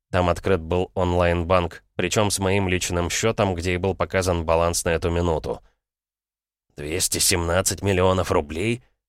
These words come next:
вытаращил глаза Старлей. Остальные тоже в шоке были. Я ещё добил, говоря: До этого там сорок тысяч было. Я успел все карты, найденные у нациков и у артиллеристов, что бросили с вещами батарею, вскрыть и вот перевести.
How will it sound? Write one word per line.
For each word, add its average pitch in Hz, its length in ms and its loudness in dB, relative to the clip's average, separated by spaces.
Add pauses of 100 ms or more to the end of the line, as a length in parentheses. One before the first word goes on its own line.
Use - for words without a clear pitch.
(120)
вытаращил 82 540 0
глаза 82 380 2
Старлей. 80 560 -2 (580)
Остальные 117 560 2
тоже 123 260 2
в - 80 -2
шоке 92 280 0
были. 85 280 -2 (340)
Я 95 200 0
ещё 87 320 0
добил, 82 400 0
говоря: 80 500 2 (680)
До 90 140 2
этого 131 260 4
там 131 180 4
сорок 131 300 2
тысяч 95 320 0
было. 80 320 0 (100)
Я 104 160 2
успел 135 360 2
все 120 200 0
карты, 131 360 2
найденные 113 580 4
у 113 100 0
нациков 120 540 0
и 110 80 -2
у 107 80 2
артиллеристов, 104 800 2
что - 180 -2
бросили 98 380 0
с - 80 0
вещами 101 380 0
батарею, 98 500 0
вскрыть 113 460 -2 (320)
и 104 80 0
вот 120 240 2
перевести. 117 560 0